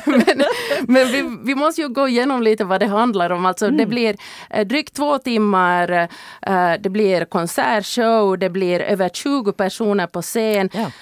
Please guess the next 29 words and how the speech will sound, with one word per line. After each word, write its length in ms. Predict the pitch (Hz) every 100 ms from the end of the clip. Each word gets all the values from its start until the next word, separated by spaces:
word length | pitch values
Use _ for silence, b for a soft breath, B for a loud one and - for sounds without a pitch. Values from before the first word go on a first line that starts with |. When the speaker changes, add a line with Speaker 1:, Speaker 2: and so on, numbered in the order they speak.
| B
Speaker 1:
eh, 240 | - 202 175
det 100 | 202
blir 220 | 190 196 185 226 285
liveband, 540 | 269 202 233 220 190 -
solister, 1200 | - 196 202 269 - - - 254 233 220 202 -
dansare, 920 | 214 254 254 233 - 226 214 208 196 190 B
Speaker 2:
Mm. 260 | 220 208 190
Speaker 1:
en 60 |
massa 240 | 220 233 226
instrument, 800 | 196 - 202 208 233 220 - -
eh, 340 | 190 180 180 - - _
vad 200 | 185 226
mer? 360 | 226 190 147 220 -
Speaker 2:
Ja, 320 | 233 285 143
det, 320 | 190 269 220
du, 140 | 202 -
du, 140 | - -
du 120 | 262
hade 220 | 302 254
det 100 | 214
jättebra 680 | 226 277 - 156 143 143 123
sådär 300 | 151 135 143
samlat, 440 | - 147 139 143
att 120 | 151
exakt 400 | 170 - 220 196
det 60 | 185
här 160 | 180 170
är 40 |
det, 100 | 160